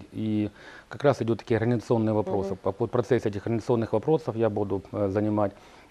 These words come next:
Speaker 1: э, в-, посаду головы областной администрации. По порядке закона напишу заявление, заявление на звільнення в связи с, в связи с переходом на другую работу в областной совет. Это может какой-то промежуток времени затянется. Там
Speaker 2: Мгм.
Speaker 1: тоже есть своя процедура. Кабинет министров,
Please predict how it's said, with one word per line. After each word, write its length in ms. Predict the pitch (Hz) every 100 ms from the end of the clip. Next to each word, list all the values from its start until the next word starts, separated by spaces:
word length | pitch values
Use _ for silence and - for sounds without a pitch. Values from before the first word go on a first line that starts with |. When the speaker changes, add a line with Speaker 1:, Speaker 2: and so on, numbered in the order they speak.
| -
Speaker 1:
э, 160 | 107
в-, 260 | 101 101 101 - _
посаду 480 | 110 - 101 92 90 - -
головы 280 | 110 113 107
областной 280 | 95 - 101
администрации. 640 | 113 - 147 147 - 113 - - -
По 180 | 107 101 - -
порядке 560 | - 117 107 117 110 107
закона 440 | 95 107 113 101
напишу 540 | 98 98 104 - 107 98 - - -
заявление, 680 | 104 107 110 110 101 98 95 95 -
заявление 500 | 95 107 110 101 98
на 120 | 98
звільнення 460 | 117 139 131 123
в 40 | 113
связи 280 | 120 110 107
с, 40 | -
в 120 | -
связи 260 | 117 110 113
с 40 |
переходом 560 | - 107 104 113 104 101
на 100 | 104
другую 360 | 104 101 104 104
работу 360 | 98 101 101
в 20 |
областной 480 | 95 98 92 101 95
совет. 340 | - 92 92 - - - - - -
Это 260 | 143 - 107 -
может 220 | 123 110
какой-то 320 | - 120 107 98
промежуток 420 | 98 98 95 104
времени 300 | 107 104 98
затянется. 500 | 92 101 90 87 92
Там 140 | 104
Speaker 2:
Мгм. 80 | 110
Speaker 1:
тоже 260 | 113 101 107
есть 140 | 107
своя 200 | 95 98
процедура. 520 | 95 92 98 95 92
Кабинет 360 | - 104 107 -
министров, 460 | 104 143 - 113